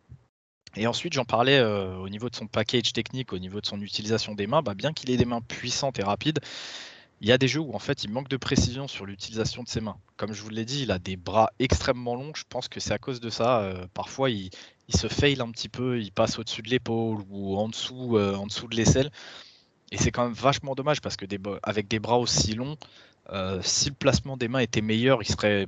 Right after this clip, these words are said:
pff, injouable parce qu'il mettrait tellement de distance entre lui et les O-line adverses que en block shading, euh, en,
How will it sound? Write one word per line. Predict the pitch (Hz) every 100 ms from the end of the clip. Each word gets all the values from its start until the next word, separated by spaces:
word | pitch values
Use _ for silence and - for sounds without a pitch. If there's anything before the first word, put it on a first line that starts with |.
| -
pff, | - - -
injouable | 120 113 135 139
parce | -
qu'il | - 101
mettrait | 98 110
tellement | - 127 139
de | 131
distance | 117 - 135 -
entre | 95 - 104
lui | 107 120
et | 127
les | 101
O-line | 101 104 104
adverses | 101 98 135 -
que | - 98 92 101 - - - - _ _ _
en | - 107
block | 113 123
shading, | - 135 117 143 139 127
euh, | 107 98 92
en, | 101 104 95